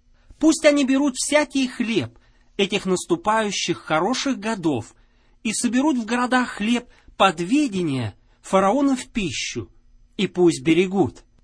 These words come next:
И будет сия пища в запас для земли на семь лет голода, которые будут в земле египетской, дабы земля не погибла от голода.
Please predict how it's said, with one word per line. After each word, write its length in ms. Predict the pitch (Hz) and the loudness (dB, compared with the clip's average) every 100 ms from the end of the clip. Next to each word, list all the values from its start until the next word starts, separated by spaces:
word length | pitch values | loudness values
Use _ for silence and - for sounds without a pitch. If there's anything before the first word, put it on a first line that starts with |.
| _ | _
И 100 | 226 | 0
будет 300 | 214 320 311 | 4 4 2
сия 320 | - 277 269 254 | -2 0 0 0
пища 540 | 269 277 247 - 233 | 0 0 0 -2 -2
в 40 | |
запас 480 | 165 208 - 233 214 | 0 -2 0 -2 -2
для 200 | 175 196 | -4 -4
земли 440 | 165 185 185 233 233 | -2 -2 0 0 2
на 180 | 185 165 | 0 -2
семь 340 | - 302 277 | -2 0 2
лет 220 | 262 247 | 2 0
голода, 560 | 170 185 151 127 110 95 _ _ | 0 0 0 -2 -6 -12 _ _
которые 420 | - 175 202 202 | -4 -2 0 0
будут 320 | 175 214 196 160 | 0 -2 -2 -2
в 100 | 143 | 0
земле 360 | 175 180 185 | 2 4 2
египетской, 680 | 160 131 269 247 - 220 185 - - | 2 2 0 0 -6 -4 -4 -4 -18
дабы 360 | - 147 233 262 | -2 2 2 2
земля 380 | 220 262 269 294 | 2 2 4 2
не 120 | 277 | 0
погибла 580 | 254 240 202 247 214 214 | 0 -2 0 -2 -2 -4
от 100 | 196 | -4
голода. 600 | 180 214 160 113 104 - | -4 -2 -2 -2 -8 -16